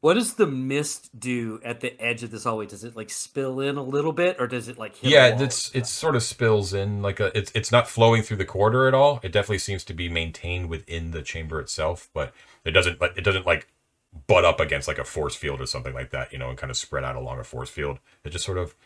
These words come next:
Speaker 2: drifts past the entrance, you know, that sort of thing.
Speaker 1: Does it smell weird?
Speaker 2: Uh, no. Doesn't smell
Speaker 1: If we,
Speaker 2: weird.
Speaker 1: if we, like, bend down and, like, well, you know, safe, safety first, right? Just waft.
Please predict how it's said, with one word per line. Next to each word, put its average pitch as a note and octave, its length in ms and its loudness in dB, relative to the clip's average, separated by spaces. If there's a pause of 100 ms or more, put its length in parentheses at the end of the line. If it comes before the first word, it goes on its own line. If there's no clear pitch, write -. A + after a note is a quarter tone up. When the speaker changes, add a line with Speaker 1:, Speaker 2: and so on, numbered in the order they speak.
(160)
Speaker 2:
drifts A#2+ 220 -2
past A2 320 -4
the G2+ 80 -4
entrance, D#2+ 580 -8
you E2+ 80 -6
know, D2 140 -6 (540)
that - 140 -12
sort A#2+ 120 -10
of A#2+ 60 -12
thing. - 160 -14 (1160)
Speaker 1:
Does D3+ 120 -6
it - 40 -10
smell A#2+ 380 -2
weird? C#3+ 300 0 (1040)
Speaker 2:
Uh, E2 400 4
no. F#2 560 0 (800)
Doesn't A2 180 -4
smell A#2 220 -2
Speaker 1:
If A2 60 -4
we, - 20 -2
Speaker 2:
weird. D3 140 2
Speaker 1:
if C#3+ 60 2
we, D#3 220 2
like, D3+ 260 2
bend D3+ 240 2
down C#3 300 2
and, B2 100 -4
like, A#2 160 -4 (720)
well, G3 300 8
you C3+ 60 2
know, C3 180 2
safe, D3+ 460 0
safety F3+ 320 0
first, D3+ 260 2
right? B2+ 100 -6
Just C#3 200 -8
waft. A#2+ 500 -8